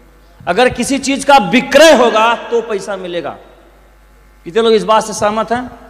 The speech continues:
विक्रय से पैसा होता है और कोई कारण नहीं है। खेती होने से पैसा नहीं आता है,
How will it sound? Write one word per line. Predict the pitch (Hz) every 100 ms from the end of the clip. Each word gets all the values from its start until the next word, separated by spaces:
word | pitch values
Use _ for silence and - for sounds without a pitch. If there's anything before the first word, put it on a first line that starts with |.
| - - - - _ _ - -
विक्रय | 127 208 214 247 254
से | 247
पैसा | 220 175 156 143
होता | 131 123
है | 143
और |
कोई | 131 190 196
कारण | - 170 165
नहीं | 156
है। | 143 107 - - - - -
खेती | - 208 254 254
होने | 302 277 285
से | 285
पैसा | 269 262 285
नहीं | 285 294
आता | 285 294
है, | 269 196